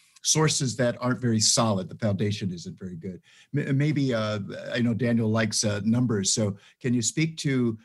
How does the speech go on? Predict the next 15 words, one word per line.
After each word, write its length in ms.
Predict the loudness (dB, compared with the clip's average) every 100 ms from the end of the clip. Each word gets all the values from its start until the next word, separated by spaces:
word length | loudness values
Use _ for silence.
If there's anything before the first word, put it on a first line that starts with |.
| -20 -4
the 120 | 0
degree 640 | 0 0 0 2 2 0
of, 340 | -2 0 0 0
uh, 360 | 0 0 0 -4 -8 _ _
those 320 | 0 0 0
who 120 | 0
are 100 | -2
contracting 1000 | -2 0 -2 0 0 -2 0 0 0 0 -2
the 80 |
vax-, 540 | 0 0 0 -2 -8 -6
uh, 100 | -4
the 200 | -2 -2
disease 640 | -2 -4 -2 0 0 0 -4 -14 _ _
who 160 | -4 -2
are 280 | -2 -4